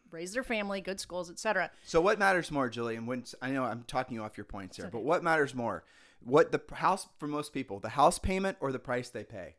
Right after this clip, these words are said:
Speaker 1: It's definitely the payment.
Speaker 2: It's definitely the payment. It's obviously the payment.
Speaker 1: <laughs>
Speaker 2: So
Speaker 1: Yeah.
Speaker 2: if your interest rates are super low right now and the payment's, you know, basically what the same or less than what most of them are paying in rent,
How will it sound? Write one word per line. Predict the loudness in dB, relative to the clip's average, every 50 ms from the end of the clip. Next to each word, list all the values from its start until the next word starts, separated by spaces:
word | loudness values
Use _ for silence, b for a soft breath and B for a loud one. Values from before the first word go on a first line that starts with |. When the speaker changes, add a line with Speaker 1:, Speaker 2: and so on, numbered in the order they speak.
| _ _ -6
Speaker 1:
It's | -6 -6 -6
definitely | -6 -6 -8 -8 -10 -14 -16
the | -16 -18
payment. | -18 -18 -18 -2 0 2
Speaker 2:
It's | 2 2 4
definitely | 6 6 6 8 8 6 6 8
the | 6 6
payment. | 6 6 4 4 4 2 0 0 0
It's | 0 4 10
obviously | 12 12 12 12 10 4 4 4 4 4
the | 4 4
payment. | 2 2 0 2 2 0 -2 -2
Speaker 1:
<laughs> | -2 2
Speaker 2:
So | 4 4
Speaker 1:
Yeah. | 6
Speaker 2:
if | 6 6
your | 6 6
interest | 6 6 4 2 0 2 4
rates | 4 4 4 2
are | -2
super | -2 0 0 0 2 2 6
low | 8 8 8 10
right | 8 6 6 4
now | 4 4 4 4 2 0 B B B B B B
and | 0 2
the | 4
payment's, | 4 4 4 4 4 4 2 0 -2 -6 -4
you | -2 0
know, | 2 0
basically | 0 0 0 -2 -2 -2 -6 -8 -6 -4 -2
what | -2 -2 -4
the | -6
same | -8 -6 -4 -4 -4 -4 -4 -4
or | -2 -2 -2 0
less | 2 0 0 0 -2
than | -4 -6
what | -4 -2
most | -2 -2 -2 -2 -4
of | -8 -8
them | -8 -6 -8
are | -6
paying | -6 -6 -4 -4 -4
in | -6 -6
rent, | -4 -4 -4 -4 -4 -6